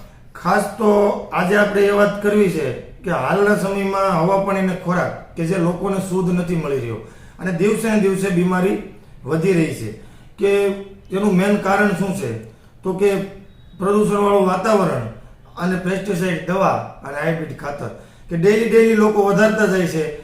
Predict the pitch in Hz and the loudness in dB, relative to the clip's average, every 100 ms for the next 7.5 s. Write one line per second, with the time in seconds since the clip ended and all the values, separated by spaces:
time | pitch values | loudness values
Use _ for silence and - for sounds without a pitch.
0 | - - 170 196 190 208 220 202 196 202 | -20 -12 -8 -2 2 4 4 2 2 0
1 | 208 208 214 214 208 208 196 190 190 175 | 2 0 0 -4 -2 0 0 0 0 0
2 | 151 139 - - 180 196 190 156 139 127 | -2 -6 -8 -6 -2 0 0 -4 -4 -6
3 | - - - - 220 226 175 - 220 175 | -12 -20 -20 -12 -4 -4 -4 -4 -2 0
4 | 175 175 170 170 - - - - - - | 0 0 0 -2 -4 -8 -18 -20 -20 -20
5 | - - - 190 185 170 160 160 180 185 | -20 -16 -2 0 2 0 -2 -2 -2 0
6 | 170 170 170 156 151 151 160 170 185 170 | 0 -2 -2 -2 -2 -4 -2 0 0 -2
7 | 160 175 190 185 | -2 -2 0 0